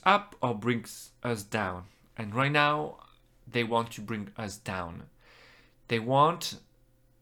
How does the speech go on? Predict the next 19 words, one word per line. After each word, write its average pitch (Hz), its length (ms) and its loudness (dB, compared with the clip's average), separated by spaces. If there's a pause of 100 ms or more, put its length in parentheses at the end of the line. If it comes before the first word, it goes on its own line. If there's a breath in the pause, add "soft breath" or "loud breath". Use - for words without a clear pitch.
(200)
they 123 200 0
understand 156 480 0
that 113 160 -8
it's - 160 -8
a 107 40 -6
time 113 640 -4
of 104 340 -4
reflection, 143 840 -4
a 117 80 -8
time 117 400 -2
where 107 120 -6
you 104 160 -8
are 104 100 -4
supposed - 460 -10
to 101 100 -8
change 143 500 0
the 160 120 -4
world, 175 500 2 (760 loud breath)
but 113 400 0